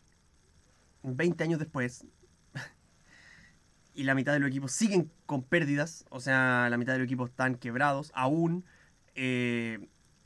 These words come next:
ninguno de los equipos se refuerza o se potencia al punto de ser competitivo a nivel internacional. Y la última base,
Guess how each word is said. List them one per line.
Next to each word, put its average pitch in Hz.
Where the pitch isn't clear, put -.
ninguno 135
de 156
los 143
equipos 147
se -
refuerza 156
o 127
se 127
potencia 151
al 123
punto 147
de 123
ser 127
competitivo 127
a 131
nivel 123
internacional. 117
Y 135
la 131
última 160
base, 165